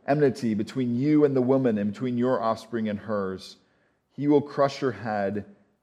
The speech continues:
and you will strike his heel." What we see here is the promise that God begins with, a promise of freedom from the poison of sin from the snake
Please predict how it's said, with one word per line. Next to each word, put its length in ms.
and 200
you 240
will 160
strike 680
his 200
heel." 480
What 100
we 120
see 380
here 420
is 580
the 60
promise 800
that 200
God 320
begins 480
with, 240
a 60
promise 680
of 160
freedom 640
from 160
the 100
poison 460
of 120
sin 360
from 160
the 100
snake 560